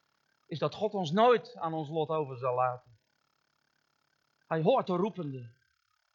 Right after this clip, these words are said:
Ondanks on-, onze tekortkomingen. Hij hoort die schreeuw van ons hart. Het probleem bij Simpson was veel dieper en zat veel dieper op, op dat moment wel te verstaan.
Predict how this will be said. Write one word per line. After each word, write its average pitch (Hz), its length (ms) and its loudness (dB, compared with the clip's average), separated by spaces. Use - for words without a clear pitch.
Ondanks 233 400 4
on-, 202 200 -4
onze 185 240 -4
tekortkomingen. 160 880 -4
Hij 160 100 -4
hoort 233 180 2
die 202 100 -8
schreeuw 226 340 -2
van 180 160 -6
ons 170 180 -2
hart. 185 360 -6
Het 196 140 -8
probleem 214 500 0
bij 208 160 2
Simpson 220 600 -4
was 202 200 -2
veel 202 220 -2
dieper 226 360 -2
en 180 120 -2
zat 254 240 -2
veel 247 200 -2
dieper 214 260 -6
op, 175 180 -2
op - 180 -2
dat 202 160 2
moment 220 360 -2
wel 208 160 4
te 170 120 -10
verstaan. 143 500 -8